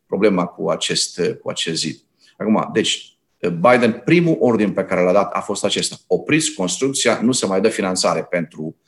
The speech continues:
eh, acest zid. Al doilea ordin a fost despre aderarea din nou sau reintrarea în Organizația Mondială a Sănătății. Trump, anul trecut, datorită faptului că nu a primit sprijin destul, eh,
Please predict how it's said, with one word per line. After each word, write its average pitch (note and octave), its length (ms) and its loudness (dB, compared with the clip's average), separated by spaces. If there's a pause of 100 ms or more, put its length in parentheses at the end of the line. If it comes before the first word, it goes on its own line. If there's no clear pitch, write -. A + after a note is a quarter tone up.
(320)
eh, F2 220 -2
acest E2+ 340 -2
zid. D2+ 200 -8
Al F#2+ 180 2
doilea A#2+ 300 8
ordin E2+ 280 2
a E2 80 -4
fost - 280 -4
despre A#2+ 640 2 (580)
aderarea G#2 520 4
din G2 200 2
nou G#2 480 2 (100)
sau F2 480 0
reintrarea A2+ 640 4
în G2+ 80 -2
Organizația F#2+ 520 0
Mondială G2 380 2
a - 40 0
Sănătății. - 640 -6 (920)
Trump, G#2 600 0
anul G2 200 0
trecut, F#2 380 0
datorită G2 460 0
faptului F#2+ 540 -2
că F#2 140 -2
nu F#2+ 160 0
a F2+ 140 0
primit F#2 280 -4
sprijin B2+ 480 2
destul, G2 680 0
eh, - 140 -4